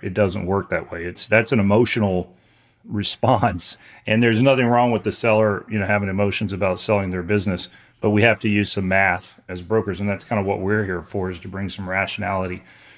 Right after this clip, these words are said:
So I would say the number one thing I see is, is just unrealistic expectations. So, hey, if we're not hitting the number for a seller, then let me help you understand the math that goes into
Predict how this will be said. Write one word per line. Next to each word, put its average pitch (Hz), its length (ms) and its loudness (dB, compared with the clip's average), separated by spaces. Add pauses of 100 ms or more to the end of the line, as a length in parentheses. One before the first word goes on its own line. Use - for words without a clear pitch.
So 113 220 2
I 117 120 4
would 135 180 2
say 127 180 2
the 110 100 4
number 117 280 4
one 107 280 4
thing 107 220 0
I 95 80 -2
see 101 240 -4
is, 92 200 -2
is 101 220 -8
just 101 220 -6
unrealistic 104 560 0
expectations. 101 760 -2
So, 107 280 0 (260)
hey, 120 140 2
if 110 100 2
we're 123 100 4
not 131 240 4
hitting 127 300 2
the 107 120 2
number 120 400 2
for 110 220 -2
a 104 60 -2
seller, 127 480 2 (480)
then 107 300 2
let 113 280 4
me 123 180 2
help 110 320 2
you 110 240 2
understand 104 840 2
the 98 240 -4
math 101 580 2 (120)
that 107 140 -10
goes 98 280 -4
into 95 580 -4